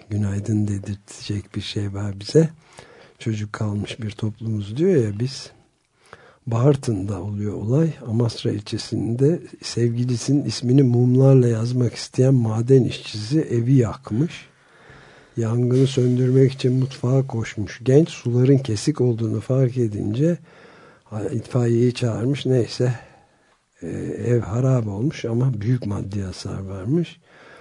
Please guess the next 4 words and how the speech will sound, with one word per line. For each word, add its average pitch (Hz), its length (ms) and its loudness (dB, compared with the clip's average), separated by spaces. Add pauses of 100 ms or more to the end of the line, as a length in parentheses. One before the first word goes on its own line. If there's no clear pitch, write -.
(1400)
Bir 117 420 -4
de 156 160 8
video 135 380 8
hazırlamış. 120 840 -2